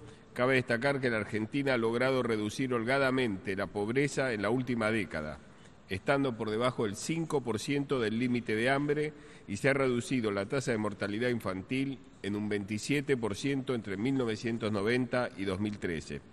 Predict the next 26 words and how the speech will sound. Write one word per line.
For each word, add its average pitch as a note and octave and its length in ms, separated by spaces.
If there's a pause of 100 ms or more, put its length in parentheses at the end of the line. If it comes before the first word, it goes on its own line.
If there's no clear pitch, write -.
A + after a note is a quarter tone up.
(1000)
y G2 80
la G2+ 140
de G#2 100
mortalidad B2 640
materna C3 520
en A2+ 100
un G#2 100
treinta G2 320
y G#2+ 60
ocho B2 260
coma G#2 220
cinco A#2 360
por F2 180
ciento, F2 480 (320)
como G#2 180
resultados A#2 720
de A2+ 80
múltiples D3 640
iniciativas G#2+ 880 (400)
que F#2+ 140
llevó A2+ 240
adelante B2 460
el A2+ 80
gobierno G#2 380
nacional. F2+ 580 (520)
Argentina A#2+ 800